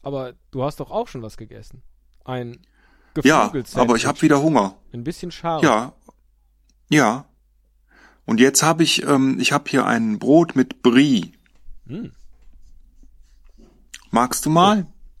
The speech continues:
Speaker 1: Ich hab ja meinen
Speaker 2: Ich hab hier auch noch,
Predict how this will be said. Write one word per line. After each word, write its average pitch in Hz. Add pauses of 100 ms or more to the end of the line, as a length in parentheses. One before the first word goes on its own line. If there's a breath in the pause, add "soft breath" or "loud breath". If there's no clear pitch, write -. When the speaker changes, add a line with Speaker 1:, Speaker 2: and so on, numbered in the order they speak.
(1800)
Speaker 1:
Ich -
hab 147
ja 131
meinen 107
Speaker 2:
Ich 127
hab 131
hier 156
auch 131
noch, 131